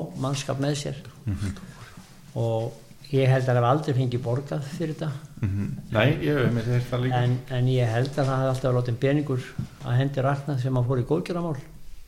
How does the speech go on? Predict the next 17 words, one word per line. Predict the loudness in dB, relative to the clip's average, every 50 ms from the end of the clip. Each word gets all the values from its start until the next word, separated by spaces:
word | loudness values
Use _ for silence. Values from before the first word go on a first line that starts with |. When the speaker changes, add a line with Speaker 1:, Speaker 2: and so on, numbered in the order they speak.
| -18 -18 -20 -18
Speaker 1:
Það | -12 -8 -4 -4
hafi | -4 -4
verið | -4 -4 -4
svoleiðis | -2 -2 0 0 0 0
dæmi. | 0 0 0 0 0 0
Speaker 2:
Já. | -2 0 0 0 0 0 -4 -12 -16 -16 -18 -18 -16 -16 -16 -16 -16 -16 -18 -18 -20 -20 -18 -16 -14 -10
Speaker 1:
En | -8 -6 -4 0
þetta | 2 2 2 4 4 4
var | 4 6 6
alfarið | 4 4 2 2 0 0 2 2 0 -2 -2
bara | -2 -2 0 0 -2 -4 -8 -10
í | -8 -2
höndunum | 2 4 6 6 6 4 2 2 4 4
á | 4
Lalla | 4 4 4 2 0 0 -2 -4 -4 -4 -4
og | 0 2 4 6 6 6
Ómars. | 6 4 4 2 0 -4 -8